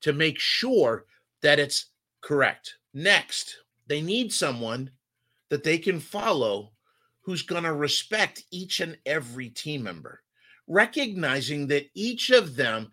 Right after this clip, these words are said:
has a unique skill set, a unique perspective. If I have fingers like this, it's really easy to break any of them. But when we are a fist, when we are a team,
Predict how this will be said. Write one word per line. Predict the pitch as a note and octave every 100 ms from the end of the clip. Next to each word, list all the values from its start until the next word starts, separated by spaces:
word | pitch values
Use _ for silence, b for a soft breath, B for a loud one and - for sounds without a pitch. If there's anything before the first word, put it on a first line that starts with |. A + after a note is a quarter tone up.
| B B
has | - G3 F#3+
a | F#3
unique | E3 D3 C#3+ D#3 F#3+ G#3+ -
skill | - - F#3 G3+
set, | F#3+ D3 A#2+
a | C3
unique | C3+ D3 D#3 G#3+ A3+ -
perspective. | G#3 - - F#3 - C#3+ F#2+ - B B _
If | -
I | C#3+ G3+
have | G#3+ D3+
fingers | G3 G3 F3+ F3 D#3
like | D#3 C3+ A2+
this, | A#2+ - - - _ _ _
it's | - D#3+
really | F3 E3
easy | E3 E3 C3 C#3+
to | B2+
break | A#2+ C3 C3 B2+
any | A#2+ A#2
of | G2 D2
them. | D#2 - _ _ _ _ _ _
But | B2 B2
when | C#3 C3+ C3+
we | C#3+ C#3
are | C3 A#2+
a | A2
fist, | - - F3+ C3 - - - _ _ _ -
when | C3 C3
we | D3
are | B2+
a | A2 -
team, | - F#3+ F#3+ A#2 E2